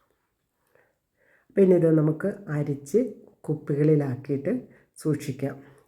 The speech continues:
എത്ര വർഷം വേണമെങ്കിലും കേടുകൂടാതെ ഇരിക്കുകയും ചെയ്യും. നമുക്ക് എപ്പോൾ വേണമെങ്കിലും ചെറിയ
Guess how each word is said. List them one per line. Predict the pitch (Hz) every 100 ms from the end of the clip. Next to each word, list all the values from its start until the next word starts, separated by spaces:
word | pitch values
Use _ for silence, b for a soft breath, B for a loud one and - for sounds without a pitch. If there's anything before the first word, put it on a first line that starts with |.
| 247
എത്ര | 156 170 185
വർഷം | 160 147 - 180 170
വേണമെങ്കിലും | 143 143 147 143 247 -
കേടുകൂടാതെ | 156 151 156 160 139 135 135 143
ഇരിക്കുകയും | 139 139 147 160
ചെയ്യും. | 156 139 185 - B B B B _ _
നമുക്ക് | 220 156 165 165 202 214
എപ്പോൾ | 160 - - 202
വേണമെങ്കിലും | 170 160 160 160 185
ചെറിയ | 165 160